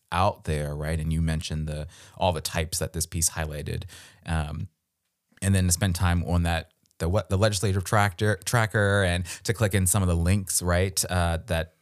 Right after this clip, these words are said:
uh, w-, were featured in that Them Not Us piece, uh, to read some of the legislation, to dive into the actual bills and the, the specifics behind them and,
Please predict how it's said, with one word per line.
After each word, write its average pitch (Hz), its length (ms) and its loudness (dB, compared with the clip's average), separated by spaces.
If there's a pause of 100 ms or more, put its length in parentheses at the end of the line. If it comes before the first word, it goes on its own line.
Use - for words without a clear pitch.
(260)
uh, 95 140 -8
w-, 82 320 -10
were 87 220 -4
featured 98 420 0
in 92 160 2
that 90 220 0
Them 90 160 2
Not 85 180 0
Us 87 160 0
piece, 87 500 0
uh, 80 280 -2
to 69 220 -8 (120)
read 101 540 0
some 87 160 0
of 90 80 2
the 92 60 0
legislation, 87 800 0
to 90 100 -4
dive 80 340 0
into 85 180 -2
the - 140 -8
actual 87 320 -2
bills 87 480 -2
and 76 180 -2
the, 82 200 -6 (380)
the - 100 -4
specifics 85 480 -2
behind 85 480 0
them 92 240 2
and, 69 180 -6